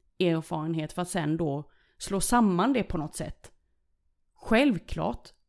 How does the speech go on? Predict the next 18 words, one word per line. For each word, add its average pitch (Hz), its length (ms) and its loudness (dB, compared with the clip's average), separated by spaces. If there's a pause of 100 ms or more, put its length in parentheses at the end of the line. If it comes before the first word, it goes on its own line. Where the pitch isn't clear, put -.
(120)
om 240 220 6
personen 196 520 8
i 190 60 2
fråga 254 460 2
har 196 460 4
inställning 202 600 2
och 170 60 4
attityden 175 760 0 (320)
för 190 440 6
att 165 200 0
vilja 190 340 -2
lyckas 190 680 -6 (960)
och 202 240 2 (180)
kan 190 260 4
övertyga 190 600 0
mig 233 480 0 (100)
till 156 260 2
det, 170 140 0